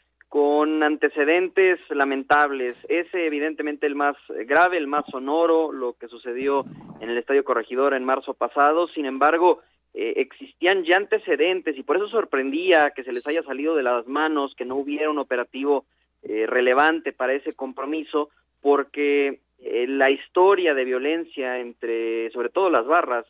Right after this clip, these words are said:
de Atlas y de Querétaro, pues va más allá de quince años, desde aquel enfrentamiento en el que el Atlas termina dándole la puntilla al conjunto de Gallos, entonces dirigidos por Salvador Reyes, lo recordarán,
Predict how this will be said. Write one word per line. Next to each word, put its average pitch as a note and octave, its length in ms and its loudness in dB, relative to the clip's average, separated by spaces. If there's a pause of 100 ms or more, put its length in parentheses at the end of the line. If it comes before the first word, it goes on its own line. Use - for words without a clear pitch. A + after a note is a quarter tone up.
de A2 240 -6
Atlas C3 440 -4
y A2+ 120 -10
de A2 120 -2
Querétaro, D#3 580 0 (380)
pues A#2 200 0 (140)
va C3 800 2
más C3 200 -2
allá D3 200 0
de D3+ 100 0
quince D#3 380 -6
años, C3+ 440 0
desde A#2 220 -2
aquel C#3 460 0
enfrentamiento C3+ 720 -4
en B2 80 -4
el G#2+ 80 -8
que - 80 -10
el B2 80 0
Atlas C3+ 260 -4
termina C3 320 -4
dándole C#3 320 -2
la A2+ 120 -2
puntilla A#2+ 680 -2
al G2+ 220 -4
conjunto B2 400 -6
de A#2+ 100 0
Gallos, B2+ 380 0
entonces C#3 500 -6
dirigidos C#3 480 -2
por A2 220 -4
Salvador A2+ 420 0
Reyes, C3+ 340 0
lo A2 120 -2
recordarán, A#2 560 -2